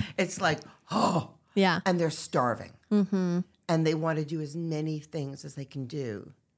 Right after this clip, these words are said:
Speaker 1: right away.
Speaker 2: I'm curious, is the focus on, like, giving them the tools for, like, their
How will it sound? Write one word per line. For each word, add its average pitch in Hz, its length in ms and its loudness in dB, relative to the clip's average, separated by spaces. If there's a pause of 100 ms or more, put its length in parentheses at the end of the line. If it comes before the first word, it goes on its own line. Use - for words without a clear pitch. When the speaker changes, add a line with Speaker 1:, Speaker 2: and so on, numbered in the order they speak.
(600)
Speaker 1:
right 147 180 0
away. 117 600 -6 (120)
Speaker 2:
I'm 302 220 4
curious, 190 640 2
is 220 280 6
the 220 120 4
focus 294 720 4
on, 233 520 10 (160)
like, 196 500 6
giving 214 280 10
them 202 200 8
the 190 60 6
tools 208 720 8
for, 196 200 4
like, 196 300 2
their 185 200 2